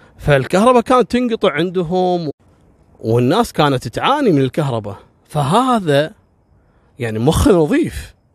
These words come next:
قام اشترى هالماكينة الكبيرة وقام يبيع الإمبيرات. أنت كم محتاج من إمبير؟ تبي تشغل لك مثلًا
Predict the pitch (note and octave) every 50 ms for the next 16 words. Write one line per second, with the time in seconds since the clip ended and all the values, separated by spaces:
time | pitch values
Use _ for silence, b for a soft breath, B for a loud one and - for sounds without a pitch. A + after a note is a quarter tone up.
0 | _ b b b b b b b b - C3+ G3 A3+ G#3 D#3+ C3 - - G3+ G3
1 | D3+ C3 B2+ B2+ B2 A#2 - - F#3 D#3+ B2+ A2+ G#2+ - - B2+ C#3+ D#3+ D#3 C3
2 | A#2 A#2 C3 D#3+ F#3 F#3 D#3+ C3+ A#2+ A2 A#2+ D3+ E3+ E3 - C#3+ C3 C3 C3 B2
3 | A#2+ B2+ A#2 G#2 G2 F2 - - - - - - _ _ _ _ _ _ _ _
4 | _ b b b b b b b b b b b b b b - - - - -
5 | - - F#3+ E3+ C#3+ - - - - F3 F3 E3 D#3+ - - - E3 D#3 D#3 -
6 | - D#3 D3+ D3 - D3+ C#3+ C#3 D3 D3+ D3 - - C#3+ B2 A#2+ - - D3+ C3+
7 | B2 B2+ C3+ C#3 C3 B2 - B2+ B2+ A#2 - C3 B2 A#2+ A#2